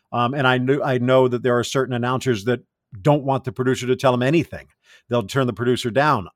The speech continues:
As the play-by-play guy, I don't really have that luxury, 'cause I gotta know when there might be a promotion, a, a graphic coming in or something like that. But, uh, the one thing that I loved at Goal T V,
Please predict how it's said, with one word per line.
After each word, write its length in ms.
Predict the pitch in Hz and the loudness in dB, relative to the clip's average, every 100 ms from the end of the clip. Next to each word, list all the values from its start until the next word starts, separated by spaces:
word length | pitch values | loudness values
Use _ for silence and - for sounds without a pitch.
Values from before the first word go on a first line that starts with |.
| _ 139 | _ -6
As 160 | 110 | -6
the 80 | - | -2
play-by-play 480 | 151 135 117 170 170 | 0 2 2 2 4
guy, 200 | 131 120 | 4 4
I 40 | |
don't 140 | 131 127 | 0 0
really 200 | 131 123 | -2 0
have 120 | 107 | 0
that 160 | 107 120 | -4 0
luxury, 540 | 139 - 175 180 175 _ _ _ - | 0 0 -2 -2 -4 _ _ _ -8
'cause 140 | 113 | -2
I 80 | 120 | 0
gotta 240 | 120 120 | 2 2
know 240 | 120 123 123 | 2 2 2
when 580 | 113 110 110 107 104 92 _ _ - | 0 -2 -2 -4 -6 -8 _ _ -10
there 100 | 113 | -4
might 220 | 117 117 | -2 -2
be 140 | 101 107 | -2 -4
a 220 | 107 104 - | -4 -6 -4
promotion, 640 | 127 139 139 - 139 131 | 2 2 2 -2 -2 -2
a, 40 | |
a 600 | 104 92 101 147 117 107 104 117 | -4 -6 -8 -8 -8 -10 -12 -6
graphic 480 | 123 131 147 139 - | 0 2 2 -2 0
coming 280 | 135 131 | 0 2
in 200 | 127 127 | 0 0
or 60 | 113 | -2
something 220 | 139 123 | -4 -2
like 160 | 113 104 | -2 0
that. 240 | 117 120 _ _ _ _ _ | 0 -2 _ _ _ _ _
But, 280 | 117 123 123 202 | 2 4 4 -2
uh, 340 | 196 147 131 131 _ | -6 -4 -4 -6 _
the 100 | 135 | -2
one 160 | 127 151 | 0 0
thing 200 | 147 139 | 0 2
that 100 | 127 | 4
I 80 | 120 | 4
loved 360 | 120 143 143 147 | 6 4 4 -4
at 100 | 131 | 2
Goal 200 | 139 135 | 2 0
T 200 | 139 123 | -4 -2
V, 320 | 135 147 | -2 -2